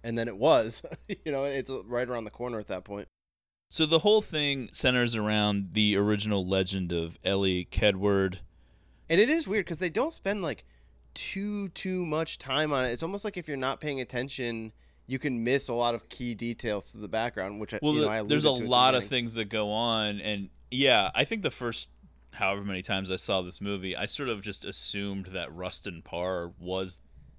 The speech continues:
Speaker 2: the
Speaker 1: That's what I'm saying.
Speaker 2: witch.
Speaker 1: They almost, like, double layer what the actual evil
Speaker 2: Yeah.
Speaker 1: villain is. Like, is it this, like, you hear the story about this dude.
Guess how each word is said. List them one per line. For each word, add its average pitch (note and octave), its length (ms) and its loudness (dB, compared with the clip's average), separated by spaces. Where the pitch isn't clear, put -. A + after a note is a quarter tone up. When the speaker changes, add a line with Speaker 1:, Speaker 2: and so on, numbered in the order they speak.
Speaker 2:
the A3 80 -4
Speaker 1:
That's A#3+ 180 2
what B3+ 60 0
I'm G3 100 -2
saying. G#3+ 340 0
Speaker 2:
witch. D#3 200 -8
Speaker 1:
They F#3+ 160 6
almost, G3+ 360 0
like, C#3+ 320 -2
double D3 460 4
layer A#2 640 2
what A#2+ 340 0
the A#2+ 120 2
actual G#2 800 0
evil B2 760 2
Speaker 2:
Yeah. G2+ 380 2
Speaker 1:
villain B2 500 2
is. A2 600 -2
Like, A#2+ 220 -2
is C#3+ 280 -2
it C3+ 120 -4
this, B2 240 -6
like, C3+ 240 0
you C#3 100 2
hear D3+ 160 4
the B2+ 120 2
story C3+ 260 -2
about A#2 180 -2
this G2+ 160 -8
dude. G#2 680 -4